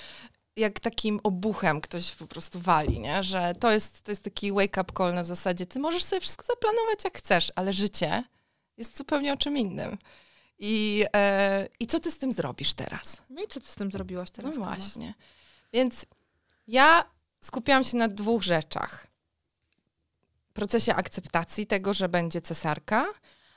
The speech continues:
Speaker 1: a jednocześnie też na działaniu, ale takim działaniu, e, z, jak ja to mówię, z odpuszczeniem. Czyli, że moja koleżanka, którą się, z którą się podzieliłam tym, że Józek jest ustawiony poprzecznie,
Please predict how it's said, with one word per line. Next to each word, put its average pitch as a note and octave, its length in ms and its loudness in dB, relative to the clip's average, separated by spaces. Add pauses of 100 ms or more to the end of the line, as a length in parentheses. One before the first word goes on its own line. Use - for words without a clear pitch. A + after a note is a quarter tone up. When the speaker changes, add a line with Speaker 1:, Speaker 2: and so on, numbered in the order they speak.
(220)
Speaker 1:
a D#4+ 80 4
jednocześnie E4 640 4
też C#4 220 4
na A#3 420 8 (160)
działaniu, G#3 680 4 (720)
ale C4+ 240 10
takim C4 520 0
działaniu, C#4+ 840 4 (120)
e, A#3 320 6
z, G#3 120 -2 (480)
jak A3+ 160 -6
ja A#3+ 120 4
to A#3+ 100 -4
mówię, A#3 200 0
z G#3+ 120 -6
odpuszczeniem. D#3+ 840 2
Czyli, A#3 300 4
że G#3 320 4 (420)
moja B3 220 2
koleżanka, A3 560 2
którą G3 320 -2
się, F3+ 260 0
z F3+ 60 -4
którą F#3 200 -4
się F3+ 140 -6
podzieliłam F3 580 -2
tym, D#3+ 200 -4
że D#3 220 -2
Józek D#3 280 -4
jest - 160 -4
ustawiony E3 440 -4
poprzecznie, C#4 640 -2